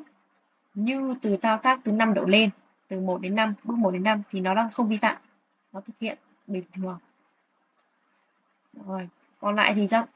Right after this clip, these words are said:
Tại, ờ, bước sáu, bước bảy nó mới, nó mới vi phạm. Và những xung đột dẫn đến các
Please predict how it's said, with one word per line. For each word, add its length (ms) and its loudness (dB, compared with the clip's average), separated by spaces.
Tại, 220 -4
ờ, 140 2
bước 160 0
sáu, 240 2
bước 140 2
bảy 200 0
nó 100 -4
mới, 180 2
nó 180 -6
mới 180 -6
vi 100 -2
phạm. 200 -2
Và 200 0
những 280 2
xung 200 4
đột 120 6
dẫn 240 0
đến 220 4
các 160 6